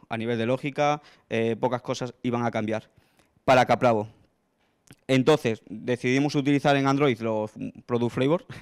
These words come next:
<laughs> eh, para, para pintar de otra forma, poner otro look and feel, y en el caso de Android, o sea, de aios, eh, utilizamos los, uh, targets, que siempre se me olvida. <laughs> Vale,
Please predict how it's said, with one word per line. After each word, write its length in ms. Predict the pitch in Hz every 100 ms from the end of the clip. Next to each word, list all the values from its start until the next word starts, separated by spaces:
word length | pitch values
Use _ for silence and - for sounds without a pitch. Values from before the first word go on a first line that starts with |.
| -
<laughs> 280 | - - _
eh, 360 | 120 117 120 120
para, 560 | - 120 120 117 117 113 - - -
para 180 | 120
pintar 300 | 117 120 135
de 60 | 135
otra 120 | 131
forma, 260 | 131 156 165
poner 200 | 127 127
otro 180 | 127 127
look 180 | 131
and 120 | 131 120
feel, 200 | 156 -
y 120 | - 120
en 60 |
el 100 | 117
caso 260 | 127 127 139
de 60 |
Android, 380 | 131 135 147 170 -
o 140 | 127
sea, 160 | 117 123
de 120 | 120
aios, 340 | 135 156 185 - _ _ _
eh, 300 | 131 131 127 123
utilizamos 480 | 123 123 131 139
los, 580 | 139 127 120 117 113 - _ _
uh, 260 | 60 78 60 - - -
targets, 500 | 131 110 92 - - _ _
que 60 | -
siempre 240 | 127 120
se 100 | 123
me 80 | 113
olvida. 340 | 107 95 - - - - - - - _
<laughs> 680 | _ _ - _ _ _ _
Vale, 320 | 143 135 117